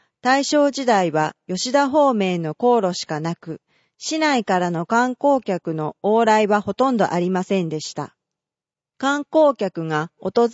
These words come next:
れる際は、講和、美浜町などから来ていたそう。昭和二十九年に佐久島が一色町に合併すると、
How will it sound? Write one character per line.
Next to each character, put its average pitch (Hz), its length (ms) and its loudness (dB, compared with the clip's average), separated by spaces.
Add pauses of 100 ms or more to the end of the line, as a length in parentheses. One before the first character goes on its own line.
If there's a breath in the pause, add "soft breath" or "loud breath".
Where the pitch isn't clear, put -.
れ 269 140 4
る 214 120 0
際 196 280 2
は、 151 240 -2 (420)
講 233 320 2
和、 214 260 0 (760)
美 196 120 -2
浜 254 340 0
町 254 420 2 (300)
な 254 140 0
ど 247 120 2
か 170 160 -2
ら 151 140 -2
来 - 100 -20
て 240 160 2
い 214 100 0
た 156 140 -6
そ 156 320 -4
う。 - 40 -20 (1120)
昭 294 360 2
和 285 140 2
二 311 160 0
十 226 240 2
九 247 300 2
年 175 340 -4
に 151 240 -8 (240)
佐 202 140 -4
久 277 80 -6
島 202 320 -2
が 156 240 -6 (180)
一 190 80 -8
色 247 420 -8
町 240 320 2
に 226 360 -2
合 185 160 -2 (120)
併 233 180 0
す 226 200 -10
る 220 120 -4
と、 139 240 -6